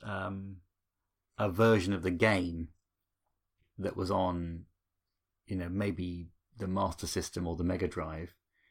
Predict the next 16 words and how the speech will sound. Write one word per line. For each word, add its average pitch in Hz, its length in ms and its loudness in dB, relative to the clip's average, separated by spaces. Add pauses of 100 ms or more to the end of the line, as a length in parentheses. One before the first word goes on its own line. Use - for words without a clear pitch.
(320)
You 95 120 -2
basically 95 240 0
had 87 60 -4
to 101 80 0
run 95 200 4
along 92 220 0
the 85 60 -2
top 95 220 0
of 85 80 -4
it, 92 100 0
and 87 120 -2
that 87 120 -2
was 87 140 -2
it. 95 160 2
And 95 180 -4
all, 107 320 2